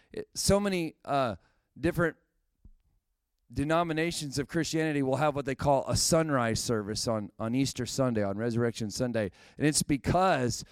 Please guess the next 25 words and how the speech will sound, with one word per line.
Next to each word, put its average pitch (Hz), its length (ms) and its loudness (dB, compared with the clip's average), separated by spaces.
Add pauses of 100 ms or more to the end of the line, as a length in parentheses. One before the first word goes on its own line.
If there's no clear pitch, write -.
(400)
the 123 120 0
first 185 340 2
time 175 180 2
people 143 300 -2
came 180 380 0
to 165 120 0
the 131 120 0
tomb, 180 360 0
it 139 40 -2
was 120 160 -6
before 139 320 0
the 123 100 -4
sun 170 340 2
ever 117 200 -2
came 143 280 0
up. 143 280 0
And 123 100 0
here's 160 300 2
Mary, 165 240 2
she's 135 200 -6
walking 160 500 0
to 170 120 6
the 147 80 0
tomb, 143 320 2
and, 120 100 -2